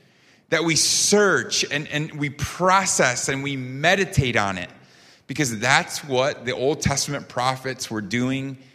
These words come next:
as well. You know, and please understand, this was not academic study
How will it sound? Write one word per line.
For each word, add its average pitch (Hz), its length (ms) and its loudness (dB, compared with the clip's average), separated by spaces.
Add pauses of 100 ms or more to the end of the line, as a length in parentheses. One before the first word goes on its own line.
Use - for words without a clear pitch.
(300)
as 110 140 -6
well. 98 480 -2 (1080)
You - 60 -12
know, 123 60 0
and 120 100 0
please 196 320 2
understand, 139 720 2 (440)
this 175 200 2
was 147 220 0
not 139 600 2 (180)
academic 135 960 0
study 95 500 0